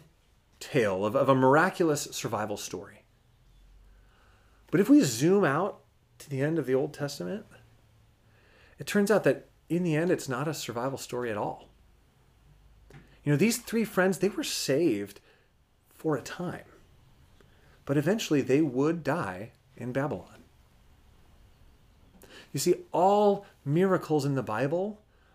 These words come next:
are only temporary until the true miracle, the moment that all the other mor-, miracles point to. And so Hebrews chapter eleven says, "Faith is the assurance of things hoped for and the conviction of things not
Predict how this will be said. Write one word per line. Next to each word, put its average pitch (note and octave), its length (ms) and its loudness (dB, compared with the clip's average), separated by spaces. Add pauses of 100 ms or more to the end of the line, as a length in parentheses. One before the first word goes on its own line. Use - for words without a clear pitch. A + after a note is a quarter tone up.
are C3 180 -12
only G3+ 340 2
temporary A2+ 720 -6
until C#3 400 0
the C#3 180 0
true G3+ 520 2
miracle, A#2 540 -2 (500)
the A#3+ 380 8
moment C3 520 6 (400)
that C#3+ 100 2
all G3+ 160 8
the A3 100 6
other F#3+ 120 4
mor-, F3 280 2
miracles D#3 420 -2
point D#3+ 300 -8
to. - 160 -16 (1600)
And C#3+ 80 -2
so E3 80 2
Hebrews F#3+ 340 4
chapter - 380 -6
eleven C#3 400 -2
says, - 240 0 (220)
"Faith G#3 380 8
is D3+ 160 0
the D#3 120 0
assurance G#3 520 4
of E3+ 140 4
things F#3+ 300 4
hoped F#3+ 340 6
for E3+ 200 4
and E3 140 0
the D#3+ 60 4
conviction F#3+ 560 2
of F3 120 0
things F3 280 0
not E3 380 2